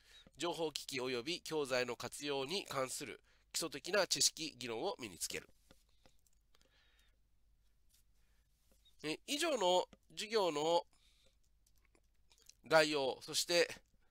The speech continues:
目標ですが、もっと細かく具体的な授業計画は、これもシラバスに掲載されています。で、この情報通信技術の活用と教育方法、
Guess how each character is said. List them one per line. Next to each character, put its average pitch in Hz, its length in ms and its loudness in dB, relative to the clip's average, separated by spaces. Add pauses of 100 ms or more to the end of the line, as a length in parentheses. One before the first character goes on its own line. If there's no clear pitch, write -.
(200)
目 147 200 -6
標 131 360 -2 (840)
で 113 120 -4
す - 120 -4
が、 147 240 6 (1200)
も 240 120 -4
っ - 40 -2
と 302 120 -4
細 233 200 4
か 220 120 0
く 151 160 -6
具 160 100 -4
体 202 180 8
的 180 240 -4
な 208 200 10 (260)
授 170 220 -6
業 175 200 2 (200)
計 165 160 2
画 120 160 2 (260)
は、 196 320 6
こ - 80 -6
れ 165 80 -4
も 147 140 -2
シ - 100 0
ラ 139 100 4
バ 107 140 -2
ス 117 140 -4
に 147 320 -2
掲 117 160 -4
載 110 180 0
さ 104 140 -2
れ 98 100 -4
て 131 240 -2 (260)
い 104 60 -10
ま 82 140 -6
す。 - 280 -4 (2500)
で、 - 80 -10
こ - 160 -4
の 311 260 4 (760)
情 247 160 0
報 294 160 -2
通 302 180 -4
信 294 200 2
技 285 100 -4
術 285 240 -4
の 165 100 0
活 156 300 -4
用 165 100 0
と 170 160 -8
教 170 220 -4
育 - 120 -8
方 165 200 0
法、 110 320 -4